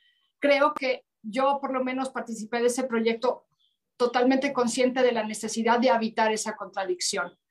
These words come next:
y de no estar, no tener susto del error, porque del error,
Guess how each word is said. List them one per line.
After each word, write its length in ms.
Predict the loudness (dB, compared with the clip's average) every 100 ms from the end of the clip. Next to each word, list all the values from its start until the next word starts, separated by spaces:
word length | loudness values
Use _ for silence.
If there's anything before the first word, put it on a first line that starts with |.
| _ _ _ _ _
y 340 | 4 6 6 2
de 340 | 4 6 4 _ 2
no 200 | 4 4
estar, 480 | 4 2 2 0 _ -6
no 160 | -2 0
tener 280 | 0 0
susto 360 | -2 -6 -4 0
del 180 | 0 -2
error, 300 | -4 -4 -4
porque 220 | -6 0 4
del 200 | 4 4
error, 520 | 4 4 6 4